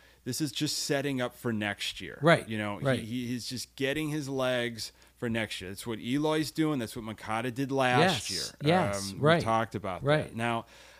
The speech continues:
Speaker 1: a guy that I want him to learn from is McCann. James
Speaker 2: Yeah.
Speaker 1: McCann, I
Speaker 2: Yep.
Speaker 1: can't say enough about this guy.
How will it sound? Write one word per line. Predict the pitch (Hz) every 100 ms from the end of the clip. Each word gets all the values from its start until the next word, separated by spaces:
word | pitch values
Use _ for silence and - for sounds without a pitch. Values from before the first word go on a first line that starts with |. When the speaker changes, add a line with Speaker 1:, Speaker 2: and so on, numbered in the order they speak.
| -
Speaker 1:
a | 135
guy | 160 160 214 226
that | 147
I | 131 143
want | 160 151 147 143 123
him | 139 156
to | 127
learn | 120 160 233
from | - 107 95 92 101 - -
is | 117 117 110 - - _ _ _ _
McCann. | 113 - 127 127 104 - -
James | 139 185
Speaker 2:
Yeah. | -
Speaker 1:
McCann, | 196 - 156 151 147 143
I | 135
Speaker 2:
Yep. |
Speaker 1:
can't | - 151 151
say | - 165
enough | 143 127 123
about | 107 110 104
this | - 104 -
guy. | 107 98 98 95